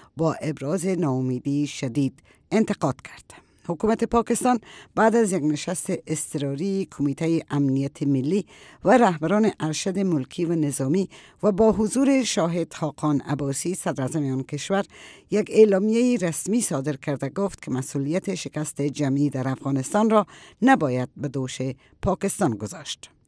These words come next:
از جانب هم حکومت پاکستان شب دوشنبه سفیر امریکا در اسلام آباد را ایذار و با اعتراض به این اظهارات رئیس جمهور ترامپ خواهان توضیح شد. گزارش مفصل را در مورد بعد از بخش اخبار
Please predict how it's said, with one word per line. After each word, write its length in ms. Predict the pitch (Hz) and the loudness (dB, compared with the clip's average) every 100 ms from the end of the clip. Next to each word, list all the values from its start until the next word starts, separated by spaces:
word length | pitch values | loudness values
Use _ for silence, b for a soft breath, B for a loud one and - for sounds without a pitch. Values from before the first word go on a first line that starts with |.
| - | -6
از 200 | 151 143 | -6 -4
جانب 300 | 123 175 165 | -2 -2 -2
هم 260 | 156 143 B B B | -2 -2 B B B
حکومت 440 | - 165 175 165 180 | -8 -4 -2 -2 -4
پاکستان 600 | 160 147 160 147 170 202 | -4 -4 -6 -4 -2 -2
شب 280 | - 165 170 | -2 -2 0
دوشنبه 540 | 196 233 143 110 104 B B - | 0 2 0 -2 -6 B B -10
سفیر 420 | - 151 220 220 | -4 -2 0 2
امریکا 440 | 180 151 151 175 | 2 0 -2 -4
در 200 | 170 147 151 | -2 -2 -4
اسلام 380 | 165 - 156 143 | -6 -2 0 0
آباد 320 | 131 147 - | -2 -4 -2
را 160 | 139 - | -4 -4
ایذار 440 | 147 135 - 214 - B B - | -6 -4 2 2 0 B B -4
و 80 | 170 | 0
با 200 | 170 - | 0 0
اعتراض 600 | 185 185 - 254 233 160 | -2 -4 2 4 4 2
به 80 | |
این 240 | 160 151 147 | 2 2 0
اظهارات 540 | 165 160 139 143 139 | -4 -4 -4 -4 -6
رئیس 340 | 135 127 131 143 | -6 -8 -8 -8
جمهور 380 | 127 120 127 127 | -8 -6 -6 -8
ترامپ 280 | - 190 180 B B B | -2 0 0 B B B
خواهان 580 | - 151 131 127 127 - - | -4 -2 0 -2 -2 -6 -4
توضیح 360 | 202 202 - | -2 -2 -4
شد. 140 | - - _ - B B B B | -8 -14 _ -20 B B B B
گزارش 400 | 165 147 135 131 | -6 -4 -6 -6
مفصل 760 | 143 143 - 139 - 202 175 123 | -6 -6 -6 -6 -2 0 0 -2
را 160 | 123 | -4
در 200 | 131 135 | -4 -4
مورد 440 | 123 123 190 202 214 | -2 0 -2 -2 -4
بعد 200 | 170 160 | -4 -4
از 140 | 143 | -6
بخش 280 | 143 - - 131 - | -8 -8 -8 -8 -6
اخبار 460 | 135 - 143 127 | -8 -6 -6 -6